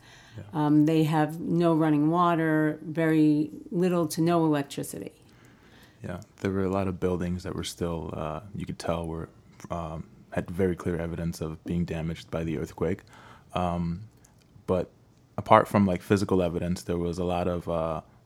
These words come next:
Speaker 1: you know, patients who had anxiety and had trouble sleeping, um, and had depression as well. And, um, you know, I talked to a couple of them and, and asked,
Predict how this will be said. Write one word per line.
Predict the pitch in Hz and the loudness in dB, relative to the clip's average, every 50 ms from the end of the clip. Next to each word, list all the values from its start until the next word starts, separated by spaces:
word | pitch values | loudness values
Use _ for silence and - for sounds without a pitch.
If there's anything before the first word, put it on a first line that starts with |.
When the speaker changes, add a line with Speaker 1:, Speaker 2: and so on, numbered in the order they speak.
| _ _ | _ _
Speaker 1:
you | - - | -10 -8
know, | - - - - | -6 -6 -8 -6
patients | - - 90 - - 87 85 - - | -4 -4 -4 -2 -2 -4 -4 -4 -6
who | - - 82 85 82 78 76 101 107 - _ _ _ _ | -8 -8 -6 -6 -6 -6 -8 -10 -14 -18 _ _ _ _
had | - - 87 85 | -6 -4 -4 -4
anxiety | 80 80 82 85 85 85 85 85 87 90 87 90 101 - _ - - _ _ - - | -4 -4 -4 -4 -4 -4 -4 -4 -4 -4 -4 -4 -6 -10 _ -20 -20 _ _ -16 -8
and | - 87 85 | -6 -6 -4
had | - 87 85 | -2 -4 -2
trouble | - - 80 82 85 | -2 -2 -2 -2 -4
sleeping, | - - 95 90 85 - 90 87 82 87 - - _ - _ _ _ - | -4 -4 -4 -4 -2 -2 -4 -4 -4 -6 -8 -12 _ -20 _ _ _ -10
um, | - 76 80 82 82 | -8 -6 -6 -6 -6
and | 78 76 85 - | -6 -6 -6 -6
had | - - | -6 -6
depression | - - - - 90 87 - 92 85 | -6 -6 -2 -2 -2 -2 0 -2 -4
as | 85 82 | -4 -4
well. | 87 82 78 82 82 85 - - - - - - _ - - | -4 -4 -4 -4 -4 -6 -8 -12 -20 -20 -20 -20 _ -12 -10
And, | 87 85 85 85 85 80 - - | -8 -6 -4 -4 -6 -6 -6 -6
um, | - 80 76 80 78 80 80 78 76 - - - _ _ _ _ | -6 -6 -4 -4 -6 -6 -6 -8 -10 -12 -14 -20 _ _ _ _
you | - 90 | -8 -8
know, | 82 80 80 80 - - | -6 -6 -8 -8 -8 -10
I | 87 | -10
talked | - - 87 87 - | -6 -4 -4 -4 -4
to | - - | -6 -8
a | |
couple | - - 80 - 85 | -6 -6 -6 -6 -8
of | 82 | -8
them | 82 82 | -6 -8
and, | 76 78 - - | -8 -10 -10 -10
and | 85 82 - - | -10 -10 -8 -6
asked, | 87 90 87 87 - - - - | -6 -8 -8 -8 -12 -14 -18 -20